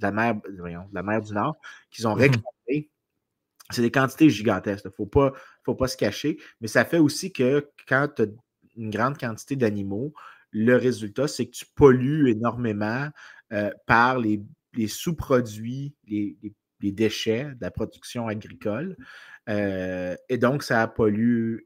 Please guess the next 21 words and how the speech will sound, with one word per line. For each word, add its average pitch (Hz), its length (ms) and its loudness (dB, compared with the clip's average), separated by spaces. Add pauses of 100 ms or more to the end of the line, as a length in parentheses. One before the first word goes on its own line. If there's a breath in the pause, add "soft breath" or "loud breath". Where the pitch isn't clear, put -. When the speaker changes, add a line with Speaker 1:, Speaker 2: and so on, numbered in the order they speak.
Speaker 1:
euh, 87 600 -8
beaucoup, 113 400 -8
mais 127 240 0
comme 143 220 -2
il 131 60 0
y - 20 6
a 117 40 4
beaucoup 131 300 -4
de 135 80 -2
monde 147 260 0
qui - 60 -16
sont 120 220 -8
affectés, 120 600 -4 (400 loud breath)
euh, 104 140 -6 (100)
polluer, 123 460 2
disons, 110 600 -4
euh, 92 160 -4 (1000)
un, 143 460 6
un, 135 220 -2 (100)
un, 160 240 4 (260)
euh, 107 140 2